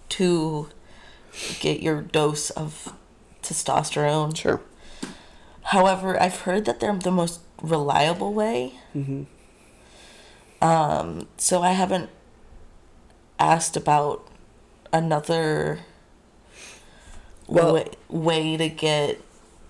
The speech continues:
Speaker 1: 'cause, like, I know that there's the, the gel that
Speaker 2: Yeah.
Speaker 1: you can rub every day, and I just, I feel like, I feel like there's just, there's been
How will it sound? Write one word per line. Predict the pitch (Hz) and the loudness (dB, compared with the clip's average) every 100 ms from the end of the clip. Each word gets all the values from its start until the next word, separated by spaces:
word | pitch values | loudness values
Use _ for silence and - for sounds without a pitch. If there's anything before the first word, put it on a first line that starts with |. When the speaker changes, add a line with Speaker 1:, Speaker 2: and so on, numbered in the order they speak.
| - | -8
Speaker 1:
'cause, | - 202 | 0 2
like, | 214 | 2
I | 208 | 2
know | 208 196 | 0 -2
that | 196 | -2
there's | 196 190 190 | 0 0 0
the, | 180 180 175 | 0 0 0
the | - | -4
gel | 175 - 151 147 147 | -2 2 2 2 0
that | 147 147 | -2 0
Speaker 2:
Yeah. | 127 | 0
Speaker 1:
you | |
can | - 165 151 | -2 -6 -2
rub | 147 143 139 - | 0 0 0 -2
every | 143 143 139 | -2 -2 0
day, | 139 139 139 - - - - - | 0 0 -2 -10 -16 -16 -16 -6
and | - 208 | 2 4
I | |
just, | 202 202 - | 2 -2 0
I | 202 | 2
feel | 208 190 202 | 2 0 2
like, | 196 185 175 - - - - - - - - - - - - - - - _ _ _ - - - - - - | 4 4 2 0 -8 -12 -16 -20 -20 -20 -20 -20 -20 -20 -20 -20 -20 -20 _ _ _ -20 -20 -20 -20 -8 2
I | 180 | 2
feel | 180 185 | 4 2
like | 185 - | 2 0
there's | 180 175 175 | 0 2 0
just, | 170 - | -2 0
there's | 185 175 175 | 0 0 0
been | 180 180 180 175 170 | 0 2 0 0 -2